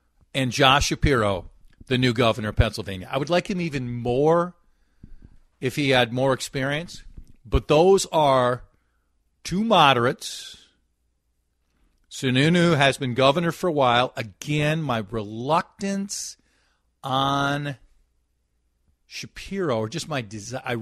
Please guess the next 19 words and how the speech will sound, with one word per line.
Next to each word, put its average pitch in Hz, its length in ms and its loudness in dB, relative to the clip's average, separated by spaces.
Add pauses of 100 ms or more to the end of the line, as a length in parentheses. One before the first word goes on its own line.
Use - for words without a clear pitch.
(200)
I 110 80 -10 (840)
love 185 440 8
what 175 180 -2
he 147 60 -6
stood - 580 -4
for 95 560 -8 (1500)
when 131 140 -4
he 135 80 0
ran, 135 400 0
'cause 123 160 -6
he's 120 220 -10
not 135 400 0 (880)
a 113 140 -10
classic 123 600 -2
lefty. 135 420 -2 (2000)
He 120 100 -8
ran 160 260 2
against 143 360 0
a, 98 520 -4